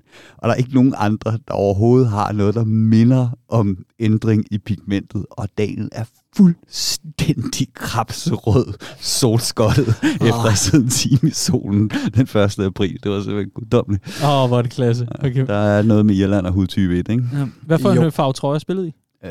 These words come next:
Speaker 1: Øh, blå.
Speaker 3: Blå. Satans. Jeg havde fandme været perfekt. Bare sådan en red man
Speaker 2: Så,
Speaker 3: løbende der.
Speaker 2: så, så var han Crystal Palace.
Speaker 3: <laughs> Ja, præcis. Så har vi Liverpool. Nå, øh, vi skal have, øh, nogle, øh, nogle bellager, øh, i gang her.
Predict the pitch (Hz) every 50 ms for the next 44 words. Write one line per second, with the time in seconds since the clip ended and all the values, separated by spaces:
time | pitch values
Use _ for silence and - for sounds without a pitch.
0 | 90 95 90 87 87 85 85 82 82 82 80 - 104 98 - - 104 107 - _
1 | _ _ _ _ _ 160 151 - - - - - - - - 104 87 - - -
2 | 98 82 - - - - _ _ _ - _ _ _ _ _ - 139 131 - -
3 | 127 113 110 110 110 107 104 - 117 - 120 113 107 - _ _ _ _ _ _
4 | _ 139 127 123 123 123 120 120 147 147 135 135 131 127 - 135 127 123 131 120
5 | - _ - 139 135 135 123 110 139 131 139 127 127 127 131 143 123 135 127 127
6 | 120 131 131 - - 127 - - 123 - 123 117 117 120 - - 135 123 - 190
7 | 180 160 123 - 190 170 127 - 233 226 156 - - 196 180 131 - - 190 -
8 | _ _ _ _ _ - - - _ - 226 254 269 269 269 262 269 277 247 190
9 | 160 - _ - 143 151 147 131 - - - - - - - - - 190 190 190
10 | 185 185 185 180 165 175 190 - - 196 185 175 156 147 170 165 160 156 151 147
11 | 143 143 139 139 135 139 143 - - 160 160 156 151 151 147 139 143 143 151 156
12 | 156 151 - 156 160 185 196 170 160 160 156 - _ _ _ _ _ - 143 135
13 | 135 131 127 123 123 127 - - 147 - 156 160 156 139 147 156 151